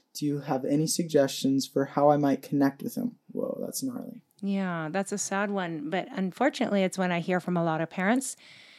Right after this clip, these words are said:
Speaker 2: As boys hit those tween and teenage years, some of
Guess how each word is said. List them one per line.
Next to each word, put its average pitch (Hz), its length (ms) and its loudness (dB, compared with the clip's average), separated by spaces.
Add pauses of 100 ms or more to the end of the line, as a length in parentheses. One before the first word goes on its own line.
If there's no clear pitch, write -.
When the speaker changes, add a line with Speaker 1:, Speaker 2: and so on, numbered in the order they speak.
(100)
Speaker 2:
As 180 160 -2
boys 185 280 0
hit 196 100 -4
those 185 200 -2
tween 185 220 -2
and 170 160 -2
teenage 175 520 -6
years, 185 480 2 (160)
some - 360 0
of 185 140 0